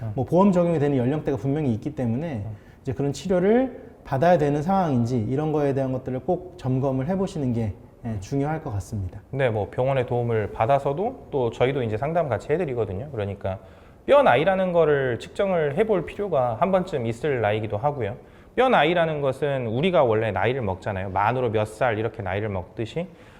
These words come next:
Speaker 1: 뼈에도 나이에 대해서 계산을 하는 방법이 있어요. 그래서 그 뼈 나이를 갖고 이 아이가 원래 나이보다 얼마나 빨리 크고 있는지 혹은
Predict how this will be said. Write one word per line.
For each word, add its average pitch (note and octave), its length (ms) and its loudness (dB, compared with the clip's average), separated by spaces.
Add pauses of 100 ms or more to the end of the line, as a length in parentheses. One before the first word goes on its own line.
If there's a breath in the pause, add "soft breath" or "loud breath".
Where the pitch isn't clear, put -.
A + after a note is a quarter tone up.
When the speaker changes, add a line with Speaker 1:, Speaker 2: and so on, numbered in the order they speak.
(140 loud breath)
Speaker 1:
뼈에도 B3 380 4
나이에 C#3 360 2
대해서 B2 500 0
계산을 C3 440 -2
하는 C3+ 180 -4
방법이 A2 460 -4
있어요. G#2+ 360 -6 (120)
그래서 A2 220 -4
그 A#2 180 -4
뼈 B3 180 0
나이를 A#2+ 360 0
갖고 D#3 360 -4 (340 loud breath)
이 C#3 100 2
아이가 D3+ 340 4
원래 D3+ 320 4
나이보다 C3 460 2
얼마나 D3+ 560 2
빨리 C4+ 320 2
크고 A3+ 260 0
있는지 D3+ 540 -2
혹은 E3 260 0